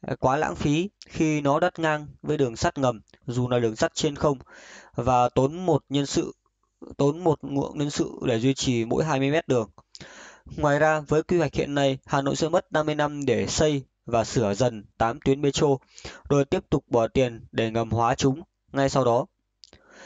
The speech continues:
Trong khi đó, Trung Quốc đã có tuyến tàu điện ngầm từ Bắc Kinh, ở, ngầm Bắc, ở Bắc Kinh từ năm mươi năm trước. Đang có chín trăm ki-lô-mét đường điện tàu ngầm ở Bắc Kinh, sáu trăm bảy mươi hai ki-lô-mét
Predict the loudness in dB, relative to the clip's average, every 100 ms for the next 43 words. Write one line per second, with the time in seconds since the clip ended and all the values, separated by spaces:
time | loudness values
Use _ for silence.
0 | -18 -2 -2 0 2 2 2 0 0 0
1 | 0 0 0 -2 0 2 2 2 0 0
2 | -2 -2 -2 -2 0 -2 -2 -2 -6 -14
3 | _ -16 -14 -12 -2 0 0 -2 -2 -2
4 | 0 0 0 0 0 0 -2 -4 -2 -2
5 | 0 -2 -2 -2 0 0 0 _ _ -20
6 | -18 -20 -20 _ -2 0 2 2 2 0
7 | -2 0 0 0 0 0 0 -2 -2 -8
8 | -2 -2 -2 -2 0 2 -2 0 -2 0
9 | 0 -2 -6 -20 -20 -4 0 2 0 0
10 | 0 0 0 0 -2 0 -2